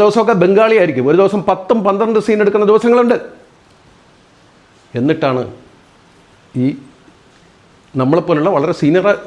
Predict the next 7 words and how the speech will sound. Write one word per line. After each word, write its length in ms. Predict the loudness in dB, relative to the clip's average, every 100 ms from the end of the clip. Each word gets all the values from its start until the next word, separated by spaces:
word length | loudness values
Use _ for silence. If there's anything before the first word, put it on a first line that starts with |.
| -2
സീനിയറായിട്ടുള്ള 500 | 0 2 2 0 0 0
ആൾക്കാരാണെങ്കിലും 560 | 0 0 0 0 2 2
ജൂനിയറായിട്ടുള്ള 420 | 4 2 2 0
ആൾക്കാരാണെങ്കിലും 540 | 0 0 -4 -4 -8 -10 -8
അവരോടൊക്കെ 440 | 0 2 2 -2 -6 -8 -20 _ _ _ _ _ -8
ഇങ്ങനെ 280 | -4 -4 -4
കാണിക്കുന്നത്. 420 | -8 -12 -16 -20